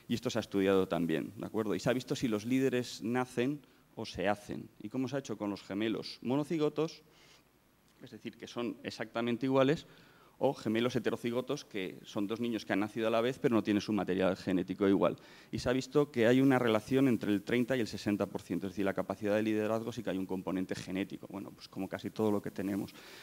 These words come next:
pero es importante conocerlo. Es decir, ¿yo puedo cambiar la genética? Por supuesto, pero es importante, yo tengo una carga previa,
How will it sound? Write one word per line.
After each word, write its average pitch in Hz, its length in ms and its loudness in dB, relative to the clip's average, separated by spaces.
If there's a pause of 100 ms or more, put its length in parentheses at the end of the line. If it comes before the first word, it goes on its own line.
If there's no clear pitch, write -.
(120)
pero 107 100 0
es - 80 -6
importante 101 460 -2
conocerlo. 92 560 -2
Es 98 80 -6
decir, 95 260 -6 (720)
¿yo 120 140 4
puedo 131 180 2
cambiar 123 240 4
la 117 60 0
genética? 127 420 -2
Por - 200 0
supuesto, 95 600 -2 (320)
pero 92 260 2
es 95 140 -2
importante, 101 460 0
yo 98 80 2
tengo 104 160 2
una 98 120 4
carga 107 320 2
previa, 131 460 4